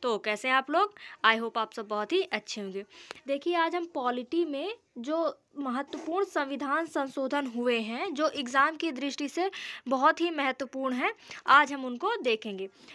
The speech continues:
लेकिन उसके पहले पॉलिटी से ही रिलेटेड दो तीन एक्स्ट्रा पॉइंट हम लोग देख लेते हैं। और वो क्या है? सबसे पहले हम उन प्रधानमंत्रियों को देखते हैं जो राज्यसभा के सदस्य थे। उनमें कौन कौन से हैं?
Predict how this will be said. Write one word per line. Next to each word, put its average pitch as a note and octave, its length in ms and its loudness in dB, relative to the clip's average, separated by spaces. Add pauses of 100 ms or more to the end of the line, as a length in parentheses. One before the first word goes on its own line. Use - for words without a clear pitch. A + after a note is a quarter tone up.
लेकिन E4 300 0
उसके D#4+ 380 -6
पहले E4 300 0
पॉलिटी D4 500 -2
से E4 120 -6
ही D4 100 -2
रिलेटेड C4+ 580 0 (280)
दो C#4 140 4
तीन D#4 280 -4
एक्स्ट्रा B3+ 300 -2
पॉइंट A#3+ 320 -2
हम A#3+ 120 -4
लोग A4 300 2
देख A3 300 4
लेते F#3+ 280 -8
हैं। G3+ 140 -8 (340)
और D4 140 4
वो F4+ 200 4
क्या F#4 180 6
है? F#4+ 220 2 (200)
सबसे F#4+ 280 2
पहले E4 300 0
हम D#4+ 200 -4 (100)
उन F#4 280 -4 (300)
प्रधानमंत्रियों C#4+ 800 0
को C#4 120 -2
देखते C4 400 -2
हैं E4 240 -2
जो F4 140 2 (200)
राज्यसभा B3+ 640 2
के F4+ 140 -2 (400)
सदस्य C4+ 480 2
थे। G3 100 -10 (420)
उनमें E4 380 0
कौन D4+ 260 4
कौन C4 280 0
से B3+ 120 -6
हैं? C4+ 240 -2